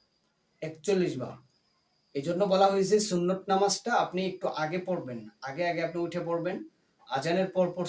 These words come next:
সুন্নতটা পড়ে নেবেন। তারপর এখানে বিশাল একটা সময় থাকে, একটা গ্যাপ থাকে ফরজের আগে। বিশেষ করে যারা নামাজি ব্যক্তি তারা বুঝতে পারেন, ফজরের নামাজের সময়টা অনেক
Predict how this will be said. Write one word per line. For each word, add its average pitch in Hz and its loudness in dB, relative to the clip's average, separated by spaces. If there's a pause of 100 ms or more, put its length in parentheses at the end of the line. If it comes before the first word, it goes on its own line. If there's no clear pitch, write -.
সুন্নতটা 170 -2
পড়ে 185 0
নেবেন। 202 0 (560)
তারপর 175 -2
এখানে 170 0 (100)
বিশাল 175 2
একটা 151 -8 (100)
সময় 147 -4
থাকে, 123 -12
একটা - -10
গ্যাপ 123 -4 (120)
থাকে 113 -12 (160)
ফরজের 143 2
আগে। 117 -8 (440)
বিশেষ 165 -2
করে 196 2
যারা 160 4
নামাজি 185 6
ব্যক্তি 160 -2 (100)
তারা 143 2
বুঝতে 139 -4
পারেন, 143 -4 (120)
ফজরের 147 -4
নামাজের 147 -4
সময়টা 156 -4 (500)
অনেক 185 6